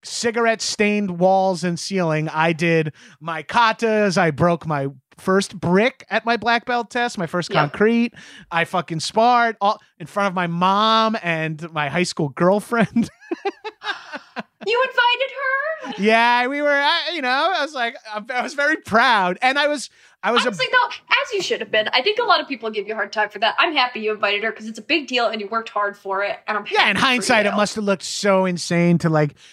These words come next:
Speaker 1: see your high school boyfriend when all that matters in high school is being cool, and your boyfriend is in, like, white pants going, like, "Tagoo one!" You know, and it's like, "Oh, I fucking hate this guy." <laughs> We, we didn't last, but I don't think it was because of karate.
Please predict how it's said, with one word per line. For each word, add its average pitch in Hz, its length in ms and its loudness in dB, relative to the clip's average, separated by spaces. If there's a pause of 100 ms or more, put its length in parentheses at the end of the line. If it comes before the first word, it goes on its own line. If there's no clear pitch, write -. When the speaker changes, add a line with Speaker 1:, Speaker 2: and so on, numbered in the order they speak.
(140)
Speaker 1:
see - 380 2
your 175 300 4
high 156 180 -2
school 170 200 0
boyfriend 170 360 2
when 170 160 2
all 190 220 6
that 190 120 0
matters 175 320 0
in 160 60 -2
high 160 140 2
school 165 200 -2
is 147 140 0
being 156 240 -2
cool, 156 480 2
and 147 160 2
your 151 100 4
boyfriend 156 400 2
is 143 120 0
in, 156 100 4
like, 151 260 4 (300)
white 156 500 0
pants 175 460 -2
going, 180 260 0
like, 147 300 -8 (320)
"Tagoo 277 560 2
one!" 254 360 2 (1300)
You 339 200 4
know, 202 120 -8
and 202 160 -10
it's 190 180 -10
like, 170 280 -4
"Oh, 226 240 4
I 156 160 -2
fucking 170 420 -2
hate 143 240 -4
this 139 220 -8
guy." 135 340 -6
<laughs> - 80 -8
We, 233 320 0
we 381 120 4
didn't 294 200 2
last, 147 480 -8
but 214 140 2
I 277 60 6
don't 226 100 2
think 185 120 -2
it 175 40 0
was 160 100 0
because 147 240 -2
of 143 100 -4
karate. 110 440 -4